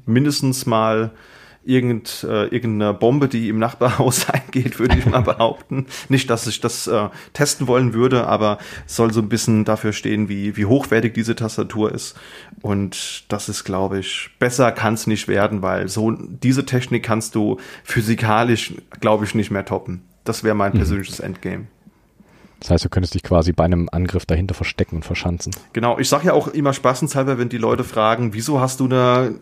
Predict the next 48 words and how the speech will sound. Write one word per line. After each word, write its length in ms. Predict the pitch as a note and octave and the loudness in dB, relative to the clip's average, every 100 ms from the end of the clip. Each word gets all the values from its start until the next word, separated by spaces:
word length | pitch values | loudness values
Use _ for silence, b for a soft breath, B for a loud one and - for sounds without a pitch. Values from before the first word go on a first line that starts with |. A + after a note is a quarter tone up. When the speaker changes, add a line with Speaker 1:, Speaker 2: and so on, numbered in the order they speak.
| A2 | -12
Speaker 1:
G 160 | - C3 | -6 -2
M 80 | |
M 120 | B2+ A2+ | -2 -2
K 140 | B2 | -2
Pro, 280 | A2+ A#2 C3 | -2 0 0
die 160 | A#2 | -2
zwei 240 | A2 A2+ A2 | -4 -2 -2
Kilo 320 | C3+ C#3 G2+ | 0 -2 -2
wiegt 220 | G#2+ - | -4 -4
oder 260 | G2+ G2+ F2+ | -6 -4 -6
was 220 | G#2 G#2 | -8 -6
sie 80 | G#2+ | -4
eben 160 | G2+ G2+ | -4 -6
wiegt“, 180 | G#2+ | -8
dann 80 | G#2+ | -8
sage 160 | G#2 A2 | -6 -6
ich 80 | A2+ | -4
so, 80 | |
„Na 140 | A2 A#2 | -2 0
ja, 200 | D3 E3 B B | 0 -2 B B
sieh's 180 | - D3 | -4 0
doch 160 | F3+ | 2
mal 100 | F3+ | 4
so, 220 | D3 F#3 | 4 4
wenn 140 | C3 B2 | 4 2
ich 100 | C#3 | 2
durch 180 | C#3 - | 0 0
Offenbach 440 | G3 C4 D#3 - | 0 2 2 2
laufe 300 | G#2+ A2 B2+ | 4 4 4
und 60 | B2+ | 4
diese 200 | B2 B2+ | 2 0
Tastatur 440 | C3+ C3 B2+ F3 | -2 0 2 2
hochhalte 440 | E3 - G2+ B2 C#3 B B | 2 -2 -2 -2 -4 B B
und 140 | B2 | 2
jemand 240 | B2 A#2+ A#2 | 4 4 2
schießt, 420 | - D#3+ - - B B B | 0 -2 -4 -10 B B B
dann 160 | - B2 | -2 2
bin 140 | B2+ | 2
ich 120 | B2+ | 2
sicher, 380 | - G3+ A#2 F#2+ G2+ | 0 0 0 0 -2
mit 180 | G#2+ | -2
der 100 | A#2+ | 0
Tastatur 460 | A#2 C3 C3 A#2+ C3 | 0 0 0 0 0
<laughs> 120 | - | 2
kann 140 | D3+ C3 | 2 2
mir 120 | D3+ C3+ | 2 2
nichts 200 | C#3 - | -2 0
passieren.“ 560 | C#3+ C3+ E3+ C#3 G2 | -2 0 0 0 0